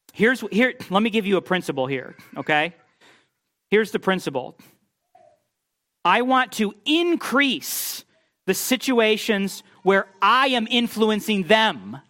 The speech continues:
and I want to decrease the situations where they are influencing me for evil.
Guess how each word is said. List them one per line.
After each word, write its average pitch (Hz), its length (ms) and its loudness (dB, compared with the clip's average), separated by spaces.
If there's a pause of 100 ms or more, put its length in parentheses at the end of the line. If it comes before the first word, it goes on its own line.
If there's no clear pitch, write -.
(1000)
and 190 100 4
I 208 80 4
want 226 200 0
to 226 80 0
decrease 247 800 0
the 240 60 -4
situations 196 680 0
where 180 120 0
they 214 240 2
are 226 80 2
influencing 180 840 -2
me 175 300 0
for 135 240 -10
evil. 120 380 -12